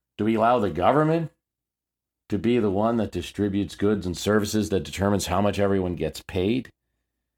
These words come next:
Free markets might be superior at distributing goods. What does the government do well? I think governments are good at enforcing mutually agreed values.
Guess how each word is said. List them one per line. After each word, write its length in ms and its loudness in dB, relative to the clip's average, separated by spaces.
Free 220 2
markets 360 6
might 160 4
be 100 2
superior 580 0
at 100 -4
distributing 600 -2
goods. 340 -2
What 240 0
does 200 0
the 60 -4
government 600 -4
do 180 -2
well? 480 -4
I 120 4
think 200 2
governments 480 4
are 120 2
good 460 0
at 140 0
enforcing 960 -2
mutually 360 -2
agreed 340 -2
values. 640 -4